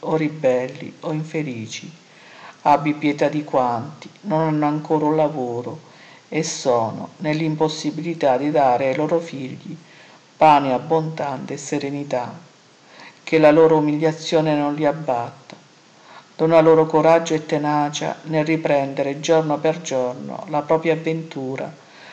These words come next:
nell'attesa di giorni migliori. Guarda, benigna, coloro che illudendosi di aver raggiunto qua giù lo scopo della vita, ti hanno dimenticata.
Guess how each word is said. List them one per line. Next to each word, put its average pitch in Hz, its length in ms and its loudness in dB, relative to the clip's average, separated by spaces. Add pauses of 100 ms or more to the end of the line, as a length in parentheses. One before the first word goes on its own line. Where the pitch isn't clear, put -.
(220)
nell'attesa 151 640 2
di 151 180 -4
giorni 147 360 0
migliori. 147 800 -8 (640)
Guarda, 151 600 4
benigna, 147 760 -4 (280)
coloro 170 460 4
che 165 120 -4
illudendosi 160 720 0
di 156 100 0
aver 151 240 2
raggiunto 151 640 -2
qua 147 280 -2
giù 139 320 -8 (640)
lo 151 140 2
scopo 165 500 4
della 147 300 2
vita, 143 520 -8 (220)
ti 170 140 2
hanno 156 220 4
dimenticata. 156 960 -4